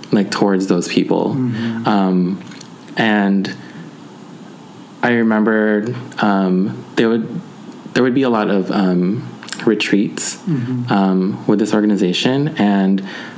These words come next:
Speaker 1: I remember attending my first retreat, and, like, the, like, these retreats would be, like, um, like, times to, like, really reflect on our work
Speaker 2: Yeah.
Speaker 1: and reflect on our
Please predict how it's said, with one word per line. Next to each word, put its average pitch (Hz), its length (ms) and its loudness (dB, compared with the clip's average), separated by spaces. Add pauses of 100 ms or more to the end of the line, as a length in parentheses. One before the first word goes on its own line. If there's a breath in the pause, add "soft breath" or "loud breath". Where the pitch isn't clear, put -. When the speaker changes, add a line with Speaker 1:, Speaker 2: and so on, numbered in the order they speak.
(140 loud breath)
Speaker 1:
I 107 300 2
remember 110 340 2
attending 104 380 2
my 95 120 2
first 95 320 0
retreat, 95 500 2
and, 92 460 2
like, 95 300 2
the, 110 200 4 (260)
like, 107 140 2
these 117 160 4
retreats 113 380 2
would 98 120 4
be, 101 120 4
like, 92 340 0 (580 loud breath)
um, 95 560 2 (380)
like, 101 220 2
times 107 500 2
to, 101 260 4
like, 98 220 2
really 101 200 4
reflect 92 400 0
on 92 120 4
our 87 100 2
work 90 360 0 (220)
Speaker 2:
Yeah. 131 160 2
Speaker 1:
and 92 380 2 (400 loud breath)
reflect 98 480 2
on 87 560 0
our 95 460 2